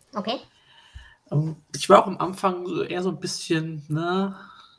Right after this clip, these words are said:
Speaker 2: ich weiß nicht, es hat mich nicht ganz gepackt, aber umso weiter die Geschichte vorangeschritten ist,
Speaker 1: Mhm.
Speaker 2: umso interessanter wurde sie.
Speaker 1: Mhm.
Speaker 2: Ähm,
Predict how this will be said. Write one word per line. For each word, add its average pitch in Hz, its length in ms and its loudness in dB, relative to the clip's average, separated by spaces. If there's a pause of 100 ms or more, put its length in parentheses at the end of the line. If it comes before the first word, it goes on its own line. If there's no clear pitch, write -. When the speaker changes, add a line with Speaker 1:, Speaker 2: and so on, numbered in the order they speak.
(180)
Speaker 2:
ich - 160 -12
weiß 160 340 6
nicht, 196 160 -8
es - 140 -6
hat 185 140 0
mich 190 160 0
nicht - 220 -2
ganz 170 240 4
gepackt, - 420 -2
aber 185 180 4
umso 165 300 2
weiter 165 220 4
die 170 100 2
Geschichte 151 400 0
vorangeschritten 180 720 2
ist, 196 360 -2
Speaker 1:
Mhm. 180 60 0 (100)
Speaker 2:
umso 170 220 4
interessanter 160 600 4
wurde 185 200 6
sie. 143 360 -2 (100)
Speaker 1:
Mhm. 180 360 -4 (1040)
Speaker 2:
Ähm, 151 500 2